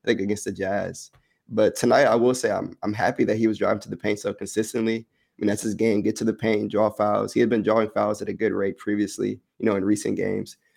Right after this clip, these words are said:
But tonight, it just wasn't happening. You know, the oh for eleven game, it's rough to look at. But I will say I'm happy that he's consistently driving to the paint.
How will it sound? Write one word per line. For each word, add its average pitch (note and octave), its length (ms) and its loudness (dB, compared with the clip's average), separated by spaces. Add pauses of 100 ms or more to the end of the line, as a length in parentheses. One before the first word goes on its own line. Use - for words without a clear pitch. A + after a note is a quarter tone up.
(140)
But A#2 80 0
tonight, A#2 300 4
it A2 60 4
just G2 220 -4
wasn't G#2 300 -2
happening. G2 380 -2
You F#2 80 -6
know, F#2 80 -6
the F#2 100 -8
oh A2+ 160 2
for A#2 160 2
eleven G#2 300 2
game, G2 260 -4
it's - 160 -10
rough A2 200 2
to - 120 -2
look G2+ 220 0
at. G2+ 260 -2 (420)
But G#2 120 2
I - 20 6
will A2+ 160 6
say A#2 140 2
I'm G2 120 0
happy G#2+ 280 0
that G#2 120 2
he's G#2 220 0
consistently A2+ 500 0
driving G#2 340 0
to A2 100 -6
the G#2+ 80 0
paint. G2+ 360 -2